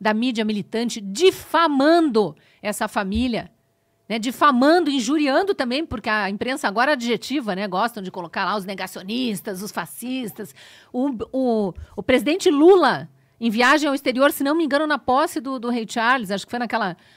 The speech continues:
naquele período ali, dá declarações dizendo que tem que extirpar essa gente, são animais selvagens. Esse tipo de declaração de um presidente da República,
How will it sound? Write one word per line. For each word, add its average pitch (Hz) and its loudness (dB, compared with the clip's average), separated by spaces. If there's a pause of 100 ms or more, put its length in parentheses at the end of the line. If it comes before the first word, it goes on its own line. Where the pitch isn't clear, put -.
(120)
naquele 202 -8
período 220 -4
ali, 240 -4 (280)
dá 262 4
declarações 285 0
dizendo 277 -2
que - -4
tem 349 -4
que 349 -2
extirpar 311 4
essa 330 0
gente, 226 -4
são 262 -4
animais 269 0
selvagens. 220 -2 (1000)
Esse 294 -4
tipo - -6
de 233 -8
declaração 214 -6
de 247 -4
um 240 -8
presidente 269 -8
da 262 -8
República, 240 -10